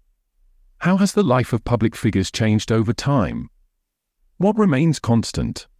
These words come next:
Seclusion versus worldliness. The Vestals lived removed from society in the temple. Some modern spiritual figures also live separated lives of simplicity without luxuries or distractions. Others argue engagement in the world is key to growth.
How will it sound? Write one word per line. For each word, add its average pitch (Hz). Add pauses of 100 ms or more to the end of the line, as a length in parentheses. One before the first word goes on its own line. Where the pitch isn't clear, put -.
(1200)
Seclusion 160
versus 113
worldliness. 101 (240)
The 110
Vestals 147
lived 117
removed 131
from 139
society 113
in 87
the 110
temple. - (840)
Some 180
modern 139
spiritual 120
figures 101
also 170
live 80
separated 110
lives 110
of 107
simplicity 123
without 117
luxuries 101
or 110
distractions. - (880)
Others 156
argue 123
engagement 107
in 90
the 87
world 98
is 127
key 147
to 135
growth. 110